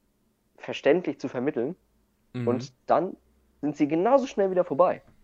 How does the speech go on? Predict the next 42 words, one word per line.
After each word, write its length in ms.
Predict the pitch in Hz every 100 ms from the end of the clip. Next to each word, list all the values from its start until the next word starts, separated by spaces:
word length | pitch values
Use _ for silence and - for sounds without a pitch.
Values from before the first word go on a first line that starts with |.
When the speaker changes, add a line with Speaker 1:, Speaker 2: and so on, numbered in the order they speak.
| _ _
Speaker 1:
So, 120 | - 127
also 260 | 139 135
manchmal, 560 | 139 208 - 127 156 - - -
ich 180 | - 139
erinnere 260 | 165 160 165
mich 160 | 156 175
locker 300 | 214 214 147
an 140 | 131
zwei 260 | - 139 131
Konflikte 500 | 139 123 143 143 131
innerhalb 300 | 135 127 120
dieses 320 | 123 120 -
Films, 380 | - 127 165 - _ _ 156
die 100 | 165
einfach 420 | 185 180 175 -
im 160 | 165 156
Sand 220 | 160 156
verlaufen 400 | 151 151 151 117
sind. 240 | 107 107 _ _ _ _ _ _ _
Speaker 2:
Ja. 100 | -
Speaker 1:
Und 360 | 123 139 135 -
danach 280 | 143 156 151
ist 160 | 147
nichts 220 | 160 165 160
mehr 120 | 147
darum 200 | 143 139
passiert. 400 | 135 - 117 - _ _ _ _ -
Speaker 2:
Freude 300 | - 117 113
Speaker 1:
Und 40 | 143
da 60 |
Speaker 2:
immer. 100 | 135
Speaker 1:
frage 180 | 147 147
ich 100 | 147
mich 120 | 147
dann 160 | 156 135
halt, 180 | 143 -
wieso 280 | 147 135 127
baut 280 | 131 151
man 120 | 139 123
sowas 260 | 120 113
auf, 340 | - 95 107 -
ey? 240 | 92 90